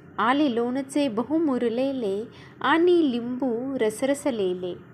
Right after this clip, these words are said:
किसून आवळे मधुर केले, कृष्णा काठचे वांगे आणले. खमंग त्याचे भरीत केले, निरनिराळे चटके नटले. चटण्यांचे बहु नवे मासले,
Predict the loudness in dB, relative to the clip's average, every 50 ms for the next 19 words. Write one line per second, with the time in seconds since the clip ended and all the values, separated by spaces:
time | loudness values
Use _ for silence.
0 | -20 -20 -20 -20 -20 -20 -20 -20 -20 -20 -2 -2 -2 0 4 4 4 4 4 2
1 | 2 2 4 4 4 4 4 4 4 4 2 2 0 0 0 2 2 2 4 4
2 | 2 0 0 -2 -4 -2 -2 -2 -2 -2 -2 -2 -4 -6 -12 -16 -20 -20 -20 -10
3 | -2 2 2 2 2 0 0 0 0 2 2 2 2 2 2 0 -2 -2 -2 0
4 | 0 0 2 2 2 0 0 -2 -4 -2 -2 -2 -2 -2 -2 -4 -4 -4 -4 -4
5 | -4 -6 -8 -10 -14 -18 -20 -20 -20 -20 -20 -20 -20 -20 -20 -8 -6 -4 -2 -2
6 | 0 0 2 4 4 4 2 2 2 0 0 -2 0 0 0 0 2 0 0 0
7 | 0 0 -2 -2 -2 -4 -4 0 0 0 0 0 0 -2 -2 -2 -4 -8 -12 -18
8 | -20 -20 -14 -8 -2 0 2 2 2 2 0 -2 0 2 2 2 2 2 2 2
9 | 0 0 -2 -4 -8 -14 -20 -20 -6 -6 -6 -6 -6 -8 -4 0 0 0 2 0
10 | -2 -2 -2 0 0 0 -2 -2 -6 -12 -20 -20 -20 -20 -20 -20 -20 -20 -20 -20
11 | -20 -20 -20 -10 -6 -6 -4 -2 0 2 4 4 4 4 2 2 2 2 2 2
12 | 2 0 -2 0 0 0 0 0 -2 0 2 4 4 4 4 4 2 0 0 -2
13 | -2 -4 -2 -2 0 -2